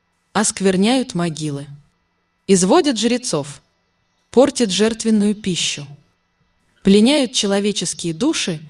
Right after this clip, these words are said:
и так далее. Ракшасы появляются там, где царит смерть, на бойнях, на кладбищах, на полях сражений. У них звериные когти.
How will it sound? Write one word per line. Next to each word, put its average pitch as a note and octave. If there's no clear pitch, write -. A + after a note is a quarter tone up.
и G3
так A3
далее. F3+
Ракшасы E3+
появляются G3
там, C#3+
где F#3+
царит G#3
смерть, D3
на G#3+
бойнях, G3+
на G3+
кладбищах, G3+
на F#3+
полях F#3+
сражений. D#3+
У G3+
них C4
звериные G#3
когти. D#3